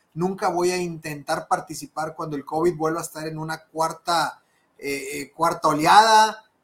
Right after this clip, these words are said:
Eh, creo que hay que ser responsables todas las universidades, todos los coaches, todas las personas involucradas para entender que las vidas se están perdiendo y, y sería un poquito, eh, digámosle,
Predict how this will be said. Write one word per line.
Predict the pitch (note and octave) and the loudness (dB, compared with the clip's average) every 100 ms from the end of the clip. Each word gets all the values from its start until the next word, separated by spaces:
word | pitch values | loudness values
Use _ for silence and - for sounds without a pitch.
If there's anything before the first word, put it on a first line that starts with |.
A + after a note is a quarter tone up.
| _ | _
Eh, | D#3+ D#3 - | -10 -10 -4
creo | F#3 G3 A3+ A3 | 2 4 2 2
que | |
hay | F#3+ | -4
que | F3+ | -4
ser | F#3+ G3 | -6 -4
responsables | F#3+ - - D#3 D3 E3 F#3+ G3 - | -6 -8 -10 -10 -4 -2 -2 -6 -6
todas | F3+ F3+ | -6 -4
las | - | -6
universidades, | D#3 D#3 D3 D3 D#3+ F#3 F#3 - | -10 -12 -12 -12 -4 -4 -4 -6
todos | D#3+ E3 | -6 -6
los | D#3+ - | -6 -4
coaches, | F3+ G3+ G3+ F#3+ - | -2 -2 -4 -12 -8
todas | F#3 B3 A#3 A3+ | -4 -2 -2 -2
las | G3 - | -6 -6
personas | F3 F3 F#3+ E3+ | -12 -12 -10 -10
involucradas | E3+ E3+ D#3+ E3+ F3+ G3 G3+ - _ _ _ - | -8 -6 -6 0 2 2 -2 -10 _ _ _ 0
para | E3+ | 0
entender | D#3+ D#3 D3 E3 | 0 -4 -6 -6
que | - G3 | -2 -2
las | D#3 | -2
vidas | D3 F3+ F#3+ | 0 0 0
se | F3 | -4
están | - E3+ E3 | -6 -8 -6
perdiendo | F3 D3 F#3 F#3 D3 | -6 -4 -4 -4 -6
y, | C#3 C#3+ | -8 -8
y | D3+ | -6
sería | - D3 E3 F#3 E3 - _ _ _ _ _ | -4 0 6 6 6 2 _ _ _ _ _
un | D#3+ D#3+ | -16 -4
poquito, | F3+ - F3 - F#3+ F3+ D#3+ C#3+ C#3+ | -4 -4 -12 0 2 4 4 2 -2
eh, | - C#3 C3 B2 _ D#3 | -8 -10 -10 -14 _ -10
digámosle, | D3 D#3+ F3 G3 F3+ D#3+ C#3+ C3 A#2 | -4 -2 0 -2 -2 -2 -4 -8 -14